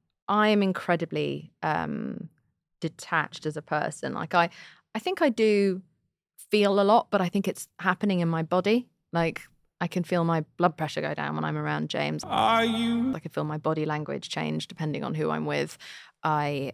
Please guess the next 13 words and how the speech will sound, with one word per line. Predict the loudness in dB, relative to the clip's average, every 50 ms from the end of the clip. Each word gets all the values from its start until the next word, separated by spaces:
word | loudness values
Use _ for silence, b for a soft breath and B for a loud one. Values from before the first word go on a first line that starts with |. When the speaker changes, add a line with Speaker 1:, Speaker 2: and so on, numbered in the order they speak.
| -8 -6
Speaker 1:
uh, | -4 -4 -2 -2 -4 -4 -4 -4 -6 -6 -6 -6 -8 -10 -10 _ _ _ _ _ _ _ _ _ _ _ _ _
when | -6 -4 -4
I | -4
get | -2 -4 -4 -2
stressed, | -2 2 2 2 2 2 -2 -6 -8 -8
I | -4
don't | -4 -4 -2
really | -2 -4 -4
feel | -6 -4 -2 0 0 0 0
stressed | -2 -2 -2 -2 -4 -8
in | -8 -8
my | -6 -4
brain. | -2 -2 0 0 0 -2 -4